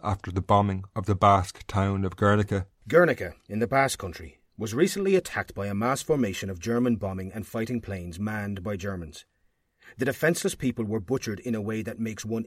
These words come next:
Speaker 2: ill to read. Women and children were followed out into the fields where they ran from the horror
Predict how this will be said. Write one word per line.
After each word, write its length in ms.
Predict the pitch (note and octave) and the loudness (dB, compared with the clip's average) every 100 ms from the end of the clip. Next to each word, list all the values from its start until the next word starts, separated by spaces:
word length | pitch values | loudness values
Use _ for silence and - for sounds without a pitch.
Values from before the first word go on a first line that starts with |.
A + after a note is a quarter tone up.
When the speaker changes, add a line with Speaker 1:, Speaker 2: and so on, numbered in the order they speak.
| - | -4
Speaker 2:
ill 360 | D3 C3+ A2+ | 0 0 -2
to 140 | - G#2+ | -6 -8
read. 360 | F#2 E2+ D#2+ - _ _ - - | -8 -12 -16 -20 _ _ -20 -4
Women 380 | A#2 D#3+ E3+ | 0 2 2
and 160 | D#3 A#2 | 0 -4
children 420 | - B2 A2+ A2+ | 0 0 0 -2
were 120 | G#2+ | -4
followed 360 | G2+ - A#2+ A2 | -4 0 2 2
out 120 | A2 | -2
into 200 | B2+ B2 | -4 -4
the 100 | D3 | -4
fields 500 | - C#3 A#2+ A2+ A2+ - - | -2 0 2 2 -2 -8 -6
where 120 | A#2 | -2
they 120 | A2+ | 0
ran 420 | G#2 A2+ C3 C#3 | 0 0 0 -2
from 120 | C3+ A#2 | -4 -6
the 80 | |
horror 400 | G2+ - G#2 F2 | -6 -8 -6 -8